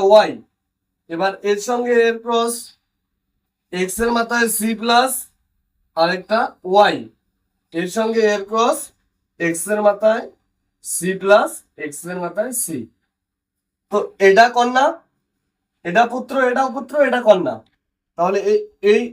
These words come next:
যে কন্যা, এটা কি রয়েছে? এটা হচ্ছে বাহক কন্যা, এটা স্বাভাবিক, এটা স্বাভাবিক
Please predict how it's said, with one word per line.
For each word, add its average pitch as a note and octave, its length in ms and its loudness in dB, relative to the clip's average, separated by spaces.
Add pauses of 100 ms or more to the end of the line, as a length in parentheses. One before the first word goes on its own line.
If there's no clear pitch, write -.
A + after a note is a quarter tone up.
(220)
যে G#3 80 -4 (120)
কন্যা, A3 280 2 (520)
এটা G3 200 -2
কি A#3+ 60 -8 (100)
রয়েছে? D#3+ 300 0 (720)
এটা D#3 200 -4
হচ্ছে G3+ 220 -2 (480)
বাহক F3 420 4 (1200)
কন্যা, G3+ 380 2 (1500)
এটা G3+ 180 8 (680)
স্বাভাবিক, G3 580 0 (1040)
এটা D#3 200 0 (120)
স্বাভাবিক G3+ 480 2